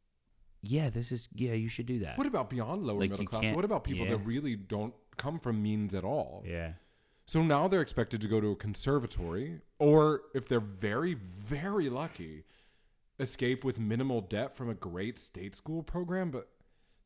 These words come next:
Speaker 2: I mean, other than you, let's name them, right? Like, it's hard.
Speaker 1: Yeah.
Speaker 2: And then they have to support themselves while the jobs they get, if they are w-, the, in the top, what, five percent
Speaker 1: Mm-hmm.
Speaker 2: of people auditioning for these things,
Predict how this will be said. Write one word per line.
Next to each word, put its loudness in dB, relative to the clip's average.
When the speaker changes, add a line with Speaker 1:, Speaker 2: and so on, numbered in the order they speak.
Speaker 2:
I -6
mean, 0
other 2
than 2
you, 0
let's -4
name -2
them, -10
right? 0
Like, -2
it's -6
hard. -2
Speaker 1:
Yeah. -2
Speaker 2:
And -2
then 2
they 4
have -2
to -2
support 0
themselves 2
while 0
the 2
jobs -2
they 0
get, 0
if 0
they 8
are 6
w-, -4
the, 6
in 8
the 6
top, -4
what, -10
five -4
percent -4
Speaker 1:
Mm-hmm. -2
Speaker 2:
of 0
people 6
auditioning 0
for 0
these -2
things, 0